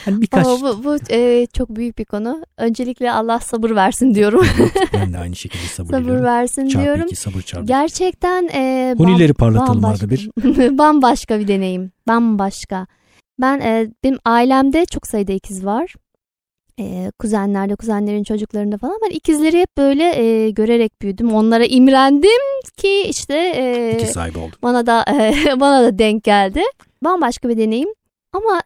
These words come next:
Speaker 2: en çok hani, e, önemsenmesi, üzerinde durulması gereken nokta ikizler ama iki farklı bireyler.
Speaker 1: Evet.
Speaker 2: Tek yumurta ikizi olsalar dahi iki farklı birey. D N A'ları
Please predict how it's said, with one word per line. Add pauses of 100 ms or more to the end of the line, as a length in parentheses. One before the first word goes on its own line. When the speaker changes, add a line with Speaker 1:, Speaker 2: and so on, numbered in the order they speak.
(300)
Speaker 2:
en
çok
hani,
e, (360)
önemsenmesi,
üzerinde
durulması
gereken
nokta (400)
ikizler
ama (140)
iki
farklı
bireyler.
Speaker 1:
Evet.
Speaker 2:
Tek
yumurta
ikizi
olsalar
dahi
iki
farklı
birey.
D
N
A'ları